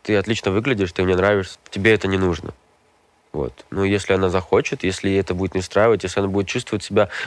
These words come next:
У нас щас такая ситуация произошла, она очень хотела сделать себе там в носу пирсинг. И я говорю, ну, как хочешь, ну, ты мне нравишься. Вот. И она сделала, ей стало от этого комфортно. То есть она себя чувствует лучше. И она там смотрит на себя, и ей кажется, что это круто.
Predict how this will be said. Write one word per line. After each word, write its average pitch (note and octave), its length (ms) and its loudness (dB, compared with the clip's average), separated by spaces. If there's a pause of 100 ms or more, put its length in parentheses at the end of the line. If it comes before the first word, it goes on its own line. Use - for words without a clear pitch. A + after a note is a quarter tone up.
У - 40 -4
нас D#3 100 6
щас C#3 140 -2
такая B2 420 4
ситуация B2 380 2
произошла, G#2+ 380 4
она F2+ 120 4
очень G2 180 0
хотела G2+ 280 2
сделать F2+ 260 2
себе - 160 -10
там D#2+ 180 0
в E2 40 -4
носу F#2 480 -2
пирсинг. C3+ 380 -2 (120)
И G2 320 -2
я G#2 140 4
говорю, G2 300 0
ну, C#3+ 200 0 (220)
как B2 220 2
хочешь, G#3+ 420 2 (720)
ну, G2 140 -8 (120)
ты C3+ 100 -2
мне C#3 160 4
нравишься. G2+ 440 2 (600)
Вот. G2 480 0
И G#2 40 2
она C3 240 2
сделала, B2+ 420 4
ей A2 200 4
стало A#2+ 300 6
от F#2+ 140 0
этого G2 220 0
комфортно. F#2 520 0
То D2+ 80 -4
есть F2+ 140 -2
она A2 160 4
себя A2 200 0
чувствует - 480 -2
лучше. F#2 380 -2 (460)
И F#2 80 2
она G2+ 200 4
там F2+ 140 -6
смотрит - 380 0
на A#2+ 80 -2
себя, G#2 280 2
и F#2+ 80 2
ей F2+ 480 0
кажется, B2 320 0
что - 180 0
это G#2+ 160 -2
круто. F#2 420 -2